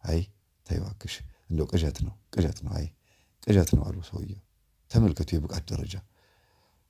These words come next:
እንግዲህ ምናልባት የቅድስና ሕይወት ባይኖራቸው ኖሮ «አዎ ልክ ናት እንዴ፣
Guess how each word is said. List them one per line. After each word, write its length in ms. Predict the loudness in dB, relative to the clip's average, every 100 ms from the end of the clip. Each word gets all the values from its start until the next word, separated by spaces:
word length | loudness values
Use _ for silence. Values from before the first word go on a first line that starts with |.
| _ _ _ _ _ 0
እንግዲህ 220 | 2 2 -2 _
ምናልባት 440 | 4 6 6 4
የቅድስና 460 | 2 2 2 2 4
ሕይወት 200 | 4 6
ባይኖራቸው 520 | 8 8 8 4 2 2
ኖሮ 160 | 2 0 -6 _ 4
«አዎ 180 | 6 6
ልክ 200 | 4 2
ናት 200 | 2 2
እንዴ፣ 160 | 2